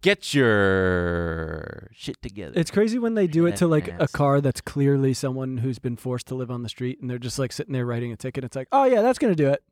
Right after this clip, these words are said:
Speaker 1: Yeah.
Speaker 2: That'll solve this."
Speaker 1: <laughs> Yeah, that'll get 'em.
Speaker 2: Yeah, yeah, no.
Speaker 1: <laughs>
Speaker 2: This is, this is the best way to handle this.
Speaker 1: Yeah.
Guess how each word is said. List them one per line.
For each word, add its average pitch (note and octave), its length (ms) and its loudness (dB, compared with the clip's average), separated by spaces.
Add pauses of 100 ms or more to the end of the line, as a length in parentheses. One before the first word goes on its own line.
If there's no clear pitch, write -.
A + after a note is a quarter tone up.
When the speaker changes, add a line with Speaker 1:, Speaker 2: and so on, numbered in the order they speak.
Speaker 1:
Yeah. F#2+ 240 -4 (120)
Speaker 2:
That'll B3+ 180 4
solve F#3+ 240 4
this." - 360 0
Speaker 1:
<laughs> - 120 -4
Yeah, B2+ 120 0
that'll A2 440 -6
get A2+ 280 -8
'em. A2+ 100 -12
Speaker 2:
Yeah, B3 220 6
yeah, A3 220 4
no. E3+ 260 0 (500)
Speaker 1:
<laughs> - 460 -4
Speaker 2:
This A#3 200 2
is, G#3 160 -2 (420)
this C#4 180 6
is C4+ 80 -6
the A#3+ 80 2
best A3 220 4
way G#3 140 6
to F#3 40 6
handle E3+ 220 4
this. D#3 140 2
Speaker 1:
Yeah. F2 200 0